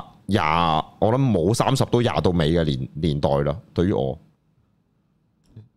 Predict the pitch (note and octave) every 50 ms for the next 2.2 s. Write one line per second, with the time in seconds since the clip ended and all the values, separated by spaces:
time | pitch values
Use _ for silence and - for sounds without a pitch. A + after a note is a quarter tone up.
0 | - F#2 - - G#2 - - A2 A#2 A#2 F2 G#2 B2 - - E2+ C#2+ D#2 D#2+ D#2
1 | E2+ - - - - - G#1 - - C#2+ C#2+ B1+ A1+ D#2 F#2 C3+ C#3+ F#2 F2 -
2 | - A2 F2+ F2+